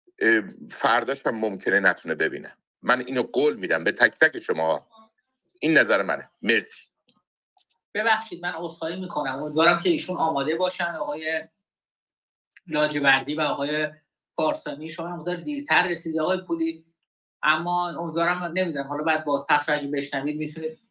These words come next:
Speaker 2: خود ایشون هم باشن در این مورد توضیح بدن. ایشونو، اه، آقای فارسانی دعوتشون کردن، الان مثل که رو تلفنن. ایشونو دعوتشون کردن به عنوان کارشناس که، اه، در این مورد نظر بده.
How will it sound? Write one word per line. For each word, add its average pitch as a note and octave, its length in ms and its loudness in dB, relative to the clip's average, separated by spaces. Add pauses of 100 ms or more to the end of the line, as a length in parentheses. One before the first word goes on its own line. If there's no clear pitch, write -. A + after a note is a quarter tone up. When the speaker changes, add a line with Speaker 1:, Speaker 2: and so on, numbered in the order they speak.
Speaker 2:
خود - 360 4
ایشون D3+ 320 4
هم C#3+ 80 4
باشن C#3+ 460 4 (220)
در C3+ 100 2
این C#3+ 100 -2
مورد D3+ 220 0
توضیح D#3 380 -2
بدن. A2 280 -2 (1160)
ایشونو، F#3 640 -2 (520)
اه، C3 320 -2 (100)
آقای D3+ 280 0
فارسانی D3 480 -4
دعوتشون D#3+ 600 -2
کردن، E3 320 -2
الان D#3 260 -6
مثل E3+ 120 -16
که F#3+ 80 -4
رو F#3 140 -4
تلفنن. - 480 -6 (540)
ایشونو F3+ 260 -8
دعوتشون E3 600 -2
کردن F3 500 0
به E3 60 -2
عنوان E3+ 240 -6
کارشناس D3+ 960 -2
که، F#3 400 2 (460)
اه، C#3+ 160 -2
در D3 120 4
این D#3+ 100 0
مورد F3 260 0
نظر F3 320 4
بده. C#3 200 -8